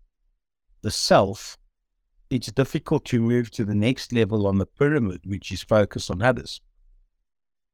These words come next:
And that's why it's important that we, we start the journey of connectedness by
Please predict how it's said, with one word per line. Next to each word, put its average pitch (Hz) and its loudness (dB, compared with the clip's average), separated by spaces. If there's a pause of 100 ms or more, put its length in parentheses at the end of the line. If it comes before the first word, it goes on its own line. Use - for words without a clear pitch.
(640)
And 107 0
that's 113 0
why 117 6
it's - -2
important 110 -2
that - -2
we, 104 -4
we 101 -2
start 117 2
the 107 -2
journey 107 2 (500)
of 104 -4
connectedness 104 -2 (320)
by 104 2